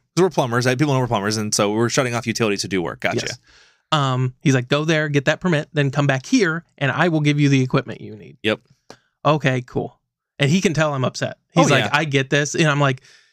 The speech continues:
Speaker 2: he's like, "You know, you know, you're, you're a new technician or whatever." I'm like, "Dude, I'm not even the technician."
Speaker 1: Nope.
Speaker 2: Like, I'm
Speaker 1: I'm an
Speaker 2: he-,
Speaker 1: office
Speaker 2: I
Speaker 1: guy.
Speaker 2: was sent here to pick up the permit. That's it.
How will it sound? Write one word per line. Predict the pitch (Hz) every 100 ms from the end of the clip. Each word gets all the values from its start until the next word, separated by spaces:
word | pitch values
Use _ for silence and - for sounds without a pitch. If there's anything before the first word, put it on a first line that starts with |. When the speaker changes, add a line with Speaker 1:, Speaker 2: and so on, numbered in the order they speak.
| _
Speaker 2:
he's | 180 160
like, | 143 131
"You | 196 214
know, | 190
you | 190 190
know, | 190
you're, | 196 214 214
you're | 208 226 233
a |
new | 208 202
technician | 190 196 175 170 170
or | 170
whatever." | 160 156 151
I'm | 160
like, | 147
"Dude, | 160 170
I'm | 170
not | 175 170
even | 165
the | 156
technician." | 156 139 139 - 107 -
Speaker 1:
Nope. | 120 156 _ _ _ _
Speaker 2:
Like, | - 151 143
I'm | 156 170
Speaker 1:
I'm |
an | 151
Speaker 2:
he-, | 135
Speaker 1:
office | 170 131
Speaker 2:
I | 160
Speaker 1:
guy. | 104
Speaker 2:
was | 104
sent | - - 208 220
here | 185 202 196
to | 160
pick | 131 - 175
up | 180
the | 185
permit. | 156 165 151 139 -
That's | 131 135 165 - 151
it. | -